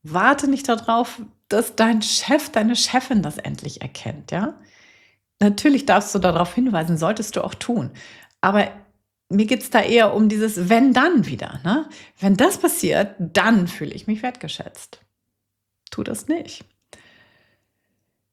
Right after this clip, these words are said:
Nächstes Beispiel. Wenn ich endlich mehr Geld verdiene, dann bin ich zufrieden. Ja, auch da wird die Zufriedenheit natürlich an den äußeren Umständen aufgehängt.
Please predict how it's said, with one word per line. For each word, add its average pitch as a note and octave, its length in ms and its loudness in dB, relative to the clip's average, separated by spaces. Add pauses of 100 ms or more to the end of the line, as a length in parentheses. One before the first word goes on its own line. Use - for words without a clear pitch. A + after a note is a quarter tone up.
(320)
Nächstes B3 420 4
Beispiel. D#3 720 -4 (1080)
Wenn G3+ 340 4
ich - 180 -2
endlich B3 340 -2
mehr A3 160 2
Geld A3+ 240 -2
verdiene, F3+ 640 0
dann B3 360 4
bin G#3 140 2
ich A3 180 -4
zufrieden. G#3+ 760 -4 (540)
Ja, F3+ 260 -4
auch - 120 -6
da G#3 580 2
wird G3+ 200 -4
die G#3 80 -6
Zufriedenheit A3 720 0
natürlich G#3 440 -2
an G#3+ 140 2
den G#3 220 0
äußeren G3+ 380 0
Umständen D#3 720 -4
aufgehängt. C3+ 760 -8